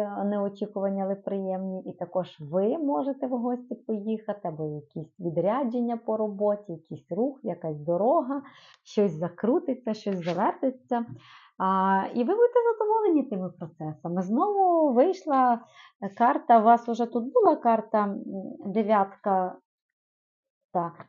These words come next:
дев'ятка чаш, і тут дев'ятка чаш, от не можу взяти карту. Ви все ж таки, от і на початку місяця дев'ятка чаш, що людина задоволена всім, що з нею відбувається, і дуже вел-, дуже вдячна за все долі.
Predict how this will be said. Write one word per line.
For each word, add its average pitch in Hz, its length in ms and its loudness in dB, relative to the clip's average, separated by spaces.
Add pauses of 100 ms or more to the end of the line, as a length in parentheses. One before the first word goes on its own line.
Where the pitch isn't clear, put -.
дев'ятка 202 560 0
чаш, 370 540 -2
і 208 80 -4
тут 214 260 -2
дев'ятка 175 560 -2
чаш, 381 580 -8
от - 260 -16
не 180 80 -10
можу 170 300 -10
взяти 170 340 -10
карту. 240 540 -4 (440)
Ви 240 180 4
все 392 220 0
ж - 100 -8
таки, 277 200 0
от 233 120 2
і 226 80 2
на 220 80 2
початку 214 520 -2
місяця 311 420 -2
дев'ятка 233 560 0
чаш, 220 360 -2
що 196 440 -8 (380)
людина 196 360 -2
задоволена 185 640 -2
всім, 190 340 -8
що 196 240 -10
з 175 60 -10
нею 185 200 -4
відбувається, 190 640 -2
і - 160 -10
дуже 180 340 -4
вел-, 175 240 -2
дуже 175 340 -4
вдячна 180 640 -4
за 185 80 -6
все 180 260 -6
долі. 185 440 0